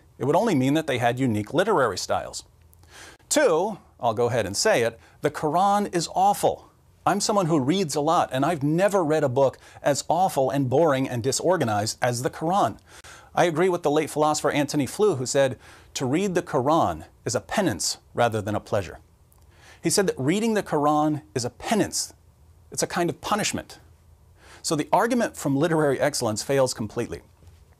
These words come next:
The second main argument for Islam is the argument from biblical prophecy.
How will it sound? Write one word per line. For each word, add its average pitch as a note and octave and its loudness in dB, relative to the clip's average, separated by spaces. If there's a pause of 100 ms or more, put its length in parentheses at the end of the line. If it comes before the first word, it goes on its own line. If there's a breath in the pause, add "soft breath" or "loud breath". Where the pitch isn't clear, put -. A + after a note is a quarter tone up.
(640 loud breath)
The D#3+ -2
second C4 0
main D3 -2
argument C3+ 0
for C3+ -2
Islam A#2 0
is G2+ -4
the A#2+ -4
argument F3+ 0
from C3 -4
biblical C#3 0
prophecy. D3 -4